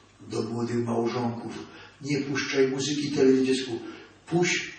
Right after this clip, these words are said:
mm, Hildegardę. Weź jakąś piękną modlitwę, muzykę kościelną, dziecku, puszczaj.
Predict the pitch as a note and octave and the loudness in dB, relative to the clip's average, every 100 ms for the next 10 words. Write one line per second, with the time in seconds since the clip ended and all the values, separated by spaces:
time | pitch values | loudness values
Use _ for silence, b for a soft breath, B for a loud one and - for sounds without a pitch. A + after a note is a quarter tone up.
0 | C#3 C#3 D3+ D#3 E3 - B B B _ | -12 -4 2 2 0 -6 B B B _
1 | _ _ _ _ _ - - E3+ E3+ E3+ | _ _ _ _ _ -16 -6 -2 4 4
2 | D#3+ D3 C3 A2+ G#2+ G2+ - B B - | 6 4 2 0 -2 -6 -10 B B -4
3 | C3 E3+ E3 F3+ F#3 F3 E3 F#3 F#3 F3+ | 6 6 8 4 2 0 2 4 2 0
4 | E3+ D#3+ E3 E3+ E3+ - - B B D#3+ | -2 -2 -2 0 -2 -4 -10 B B 2
5 | E3+ G#3 F#3 - F#3+ E3+ D3 D3+ D3+ C3 | 8 8 8 4 6 6 6 2 0 -4
6 | B2+ - A2+ | -4 -4 -6